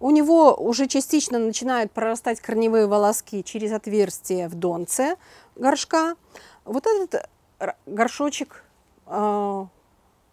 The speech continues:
он, конечно, неплохой, но, э, он еще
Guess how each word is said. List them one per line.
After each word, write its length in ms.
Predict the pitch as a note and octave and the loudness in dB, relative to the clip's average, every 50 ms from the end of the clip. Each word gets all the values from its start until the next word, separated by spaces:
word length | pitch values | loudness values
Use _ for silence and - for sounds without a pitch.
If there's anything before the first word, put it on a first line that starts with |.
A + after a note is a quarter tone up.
| _ _ _ _ _ - | _ _ _ _ _ 4
он, 180 | D#4 F4+ C#4+ | 4 4 6
конечно, 380 | - - G#3+ G#3 G3 F#3 - G3 | 4 2 0 0 0 -2 -4 -4
неплохой, 800 | G3 A3+ D#4+ D#4+ - A#3 G#3+ A3+ - - F3+ F3 G3 A#3+ E4+ G#4+ - _ _ _ _ _ _ _ - | -2 -2 -2 0 2 2 2 2 0 -4 -6 -4 -4 -4 -4 -6 -8 _ _ _ _ _ _ _ -6
но, 420 | A#3+ C4+ D#4 F4 F#4+ G4+ G4 - - | -2 2 4 6 8 8 6 6 4
э, 600 | - A3+ A#3 A3+ A3 A3 A3 G#3+ G#3+ G#3 G3+ F#3 - _ _ _ _ _ | 2 2 4 4 4 2 2 0 0 -2 -4 -6 -12 _ _ _ _ _
он 220 | - A#3+ E4 G4+ G4+ | 0 2 4 4 4
еще 600 | F#4 D#4 - - - C4 C4 D4 D#4 E4 E4 | 4 2 0 -2 0 2 2 2 2 0 -2